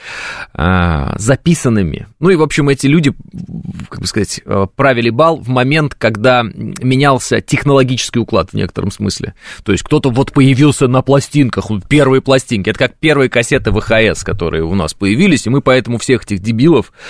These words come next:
э, которые вот этих вот героев боевиков американских играют,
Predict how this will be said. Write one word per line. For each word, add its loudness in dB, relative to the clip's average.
э, 0
которые 0
вот -4
этих -4
вот -6
героев 2
боевиков 2
американских -2
играют, 0